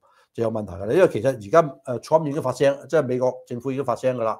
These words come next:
就正如啱先講緊嘅，嗯，國會就有一個，呃，呢個信呢去咗台灣，就直接點名咗呢個韓國瑜啊。噉呢個呢，就係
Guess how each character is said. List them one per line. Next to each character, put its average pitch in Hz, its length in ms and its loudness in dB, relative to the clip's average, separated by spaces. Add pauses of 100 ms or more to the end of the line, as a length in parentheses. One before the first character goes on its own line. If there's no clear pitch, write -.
(400)
就 107 160 -6
正 113 200 -4
如 101 80 -8
啱 131 200 -2
先 143 80 -4
講 117 160 -4
緊 117 180 -4
嘅， 113 180 -6 (440)
嗯， 110 520 -2 (1300)
國 147 160 8
會 165 460 4
就 127 80 0
有 123 120 4
一 - 40 4
個， 127 340 4 (300)
呃， 110 180 -4
呢 135 140 -6
個 113 400 2 (760)
信 117 280 -4
呢 131 120 2
去 107 140 -2
咗 113 220 -2
台 87 120 -14
灣， 110 300 -6
就 120 120 -16
直 - 120 -10
接 - 140 -8
點 110 260 -14
名 113 220 -6
咗 127 120 2 (280)
呢 127 160 -10
個 127 100 -6
韓 107 360 -4
國 110 160 -8
瑜 107 140 -10
啊。 123 280 -2
噉 123 160 -6
呢 135 80 -6
個 117 120 -2
呢， 127 80 2
就 120 120 -4
係 104 160 -4